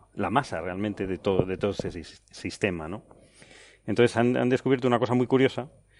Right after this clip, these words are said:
que es que, eh, una, una serie de masas de, de los diferentes, eh, planetitas, pero los dos más interiores, el B y el C, eh, son, eh, totalmente rocosos, ¿no?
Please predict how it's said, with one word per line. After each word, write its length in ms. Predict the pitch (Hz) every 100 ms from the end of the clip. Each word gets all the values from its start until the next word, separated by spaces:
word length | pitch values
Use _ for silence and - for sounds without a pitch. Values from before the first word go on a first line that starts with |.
| _ _ _ _
que 160 | - 110
es 120 | 104
que, 760 | - 117 113 98 87 82 76 76
eh, 420 | 82 80 80 82
una, 280 | 92 95 92
una 180 | 113 104
serie 180 | - 104
de 80 | 101
masas 340 | 123 - 120
de, 180 | 107 87
de 140 | 85
los 160 | 82 85
diferentes, 720 | 87 95 101 98 104 101 -
eh, 340 | 107 98 95 95 98 _
planetitas, 680 | - 113 113 135 127 123 - _ - - - _ -
pero 180 | 110
los 240 | 104 101 110
dos 300 | 120 131 -
más 560 | 120 123 127 123 -
interiores, 680 | 123 123 117 123 139 131 -
el 140 | 104 104
B 140 | 117
y 80 | 123
el 100 | 123
C, 280 | - 135 98 - _ _ _ _ _ _ _ _ - -
eh, 520 | - 107 98 90 87 78
son, 460 | - 123 123 110 82
eh, 360 | 85 78 76 73 71 - - - 92 90 82
totalmente 480 | 87 92 110 110 98
rocosos, 480 | 95 117 135 127 120
¿no? 100 | 113